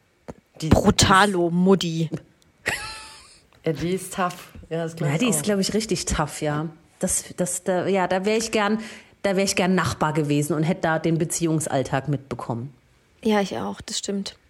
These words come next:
Speaker 2: Das konnte man, das war, das ist nicht, halt nicht so greifbar einfach.
Speaker 3: Hm.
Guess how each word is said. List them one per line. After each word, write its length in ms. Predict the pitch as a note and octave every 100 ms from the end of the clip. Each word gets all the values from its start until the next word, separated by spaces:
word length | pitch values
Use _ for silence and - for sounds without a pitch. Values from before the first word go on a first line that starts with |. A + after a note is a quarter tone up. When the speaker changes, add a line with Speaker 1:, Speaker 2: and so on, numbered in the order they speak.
| _ -
Speaker 2:
Das 120 | -
konnte 240 | A3+ A3
man, 120 | G#3+
das 140 | G3+ G3
war, 100 | G#3+
das 140 | A#3
ist 140 | A#3 A#3+
nicht, 220 | A3+ -
halt 140 | G#3+
nicht 140 | G3+ -
so 80 | F#3+
greifbar 560 | - G3+ A3 - D3
einfach. 520 | C3 D3 - D3+ D#3 - _ _ -
Speaker 3:
Hm. 260 | F#3 F#3